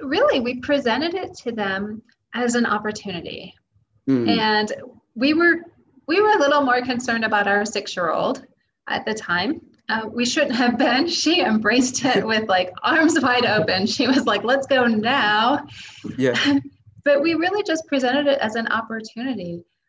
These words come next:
Speaker 1: They had both, um, th-, they're both advanced in school. And so we'd had concerns with, you know, them not being challenged in school. And we're like, "You know what, if we homeschool, we can challenge them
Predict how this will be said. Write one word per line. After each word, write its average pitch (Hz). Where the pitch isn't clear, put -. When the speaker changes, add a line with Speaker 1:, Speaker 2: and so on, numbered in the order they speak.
Speaker 1:
They 277
had 254
both, 214
um, 208
th-, -
they're 330
both 277
advanced 196
in 226
school. 185
And 180
so 208
we'd 254
had 208
concerns 226
with, 202
you 220
know, 202
them 226
not 254
being 269
challenged 202
in 190
school. 226
And 175
we're 180
like, 196
"You 226
know 233
what, 277
if 226
we 233
homeschool, 202
we 262
can 175
challenge 202
them 180